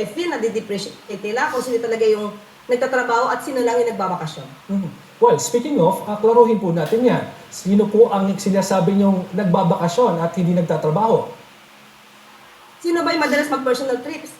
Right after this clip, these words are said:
Speaker 1: Ayun, alam niyo na yan kung sino.
Speaker 2: Well, anyway, let's talk about the flood control projects po, ano? Ah, na-identify na ho ba yung mga lugar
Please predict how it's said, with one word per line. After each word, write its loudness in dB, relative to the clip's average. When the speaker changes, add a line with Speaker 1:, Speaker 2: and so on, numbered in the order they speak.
Speaker 1:
Ayun, -4
alam -2
niyo 0
na -2
yan -4
kung -8
sino. -6
Speaker 2:
Well, 4
anyway, 4
let's 0
talk 2
about 2
the 0
flood 0
control 4
projects 0
po, -2
ano? -8
Ah, -2
na-identify 4
na 6
ho 6
ba 4
yung 2
mga 2
lugar 2